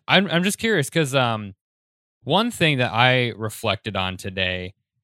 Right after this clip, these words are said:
is when quarantine started, I was joking like, "Well, there goes my vision board." <laughs> And it turns out that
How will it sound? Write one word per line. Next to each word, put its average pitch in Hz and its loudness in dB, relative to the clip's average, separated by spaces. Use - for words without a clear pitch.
is 131 2
when 139 -2
quarantine 165 0
started, 110 0
I 123 2
was 120 -2
joking 117 -2
like, 95 -6
"Well, 170 4
there 110 2
goes 165 4
my 160 4
vision 165 0
board." 98 -2
<laughs> - 4
And 147 4
it 156 0
turns 220 2
out 233 4
that 143 2